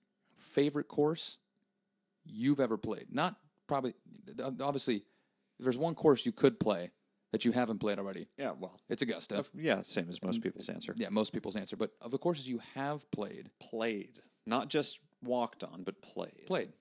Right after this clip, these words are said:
Speaker 2: Yeah. It's just
Speaker 1: I'll,
Speaker 2: such
Speaker 1: I'll tell you what, if you've caddied, if you've
Speaker 2: Yeah, well, yeah, sure. It, it, if it includes that, it would be Spyglass Hill.
Speaker 1: Mm-hmm.
Speaker 2: I, I,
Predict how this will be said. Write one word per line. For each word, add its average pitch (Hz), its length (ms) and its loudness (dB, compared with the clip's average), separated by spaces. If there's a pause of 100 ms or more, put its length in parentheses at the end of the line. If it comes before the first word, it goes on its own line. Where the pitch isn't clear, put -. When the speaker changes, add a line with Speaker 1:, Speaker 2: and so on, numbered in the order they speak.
(180)
Speaker 2:
Yeah. - 80 -16 (840)
It's - 160 -10
just - 420 -6
Speaker 1:
I'll, 190 80 10
Speaker 2:
such 196 80 8
Speaker 1:
I'll 185 60 8
tell 185 140 10
you 160 40 10
what, 117 120 10
if 120 100 2
you've 151 140 4
caddied, 139 420 2 (580)
if 156 120 -4
you've 151 100 -4
Speaker 2:
Yeah, 147 120 -4
well, 127 460 6
yeah, 110 300 -2
sure. 87 440 -6
It, 113 180 0 (360)
it, 123 120 0 (300)
if 120 200 -4
it 113 160 -2
includes 120 420 -2
that, 107 260 4
it 87 60 -2
would 95 140 -2
be 92 80 -4
Spyglass - 600 -6
Hill. 87 300 -2 (300)
Speaker 1:
Mm-hmm. 104 180 -4 (460)
Speaker 2:
I, 92 200 -2 (2000)
I, 95 240 -2